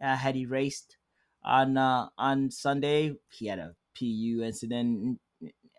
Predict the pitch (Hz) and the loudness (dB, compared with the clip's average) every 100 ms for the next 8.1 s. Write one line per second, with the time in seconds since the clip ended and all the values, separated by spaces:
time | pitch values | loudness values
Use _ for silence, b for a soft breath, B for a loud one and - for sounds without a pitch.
0 | - 135 139 135 123 123 139 131 127 135 | -16 -6 -4 -4 -8 -2 0 0 -2 -2
1 | 135 139 135 135 135 135 135 131 _ 139 | 0 0 0 -2 2 4 4 2 _ -2
2 | 127 - 135 131 127 120 b b b b | -2 -2 0 4 2 0 b b b b
3 | b b b 185 202 185 151 - - 190 | b b b 8 10 10 8 -2 4 4
4 | 160 175 160 165 160 156 156 165 165 160 | 6 0 2 0 0 0 0 2 4 4
5 | 160 160 156 156 151 147 147 151 147 143 | 2 0 0 2 0 0 -4 -2 -2 0
6 | 139 131 135 _ - - 123 127 127 - | 0 -2 -6 _ -20 -6 -2 0 0 -2
7 | 127 139 - 143 143 143 - 156 165 127 | -4 -4 -4 -4 -4 -6 -6 -2 -2 -4
8 | - | -12